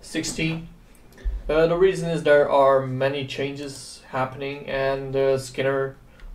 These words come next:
the, the developer who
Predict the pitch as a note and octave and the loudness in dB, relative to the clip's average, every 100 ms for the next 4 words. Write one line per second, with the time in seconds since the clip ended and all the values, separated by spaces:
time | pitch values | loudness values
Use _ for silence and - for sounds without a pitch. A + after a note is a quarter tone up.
0 | - - - - - C3 C3 C3 C3 C3 | -18 -20 -20 -14 -4 0 0 -2 -2 -4
1 | B2+ B2+ - - C3 B2 C3 C3 B2+ B2+ | -6 -10 -16 -12 -8 0 0 0 -2 -4
2 | C3+ C3 | -4 -8